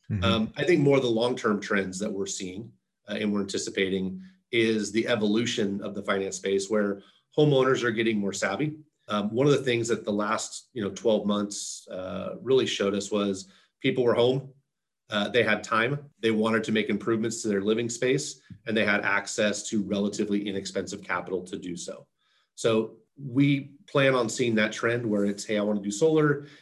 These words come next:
Speaker 2: and I wanna do new windows, or I need a new roof. I wanna make my home more energy efficient." How do finance providers consolidate all those services into one financing package? How do finance providers provide avenues and ways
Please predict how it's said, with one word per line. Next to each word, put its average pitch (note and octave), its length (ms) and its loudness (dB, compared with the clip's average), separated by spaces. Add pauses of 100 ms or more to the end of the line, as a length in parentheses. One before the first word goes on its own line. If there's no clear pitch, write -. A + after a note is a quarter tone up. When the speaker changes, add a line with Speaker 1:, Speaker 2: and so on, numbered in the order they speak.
Speaker 2:
and A#2 120 0
I A#2+ 40 2
wanna A#2 180 2
do A2 160 -2
new A2 140 4
windows, G2 500 -2
or A#2+ 140 -2
I A#2 60 -2
need A2+ 160 -8
a G#2+ 40 -8
new G#2+ 180 -4
roof. G2 240 -2
I A#2 60 -4
wanna C3+ 240 -2
make B2+ 220 -4
my A#2+ 100 -2
home A2+ 300 -4
more A2 280 -4
energy G2 600 -6 (320)
efficient." C3 480 -2
How B2 280 0
do A#2+ 220 -6
finance A2 380 -2
providers G2 720 -4 (260)
consolidate A#2 800 -2 (300)
all A2 220 0
those G#2+ 200 0
services G#2+ 480 -2
into G2 160 -8
one F#2 220 -6
financing A2+ 420 -4
package? C3+ 500 -4 (300)
How B2 240 -2
do A2+ 160 -6
finance A2 380 -2
providers G#2 720 -4 (200)
provide A2 360 -2
avenues G#2+ 520 0
and G2+ 140 -4
ways G2+ 480 -4